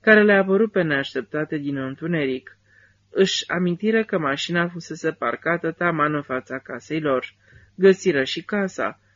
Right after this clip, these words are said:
Generalul împinse poarta și intră primul în curte.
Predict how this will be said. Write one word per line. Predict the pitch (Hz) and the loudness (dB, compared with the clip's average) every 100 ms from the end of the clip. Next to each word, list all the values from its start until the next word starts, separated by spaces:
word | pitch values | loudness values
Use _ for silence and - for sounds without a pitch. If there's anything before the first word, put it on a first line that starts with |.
| _ _ | _ _
Generalul | 185 196 180 165 165 143 131 143 196 | 4 6 4 0 0 2 4 4 2
împinse | 180 151 175 170 143 | 2 0 0 0 -4
poarta | 123 143 143 139 170 | -4 0 0 0 -4
și | 180 - | -2 -4
intră | 143 123 147 147 | -8 -6 -6 -4
primul | 147 135 135 | -4 -4 -2
în | 143 165 | -2 -4
curte. | - 160 - 127 127 | -2 -4 -2 -4 -4